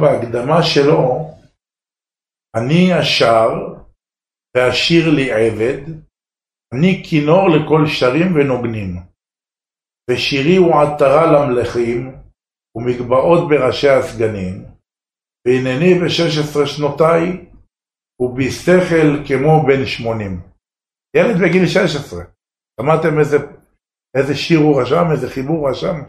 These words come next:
"ויש בי שכל כבן שמונים." באמת, היה חכם מאוד. הציג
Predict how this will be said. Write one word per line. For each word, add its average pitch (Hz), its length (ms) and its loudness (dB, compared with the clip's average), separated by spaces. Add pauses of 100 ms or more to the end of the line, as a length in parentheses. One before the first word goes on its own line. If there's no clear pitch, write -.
(480)
"ויש 180 340 2
בי 151 100 0
שכל 190 460 -2
כבן 135 300 0
שמונים." 107 300 -10 (480)
באמת, 170 320 0
היה 147 140 2
חכם 143 440 -6
מאוד. 117 260 -6 (2250)
הציג 185 200 2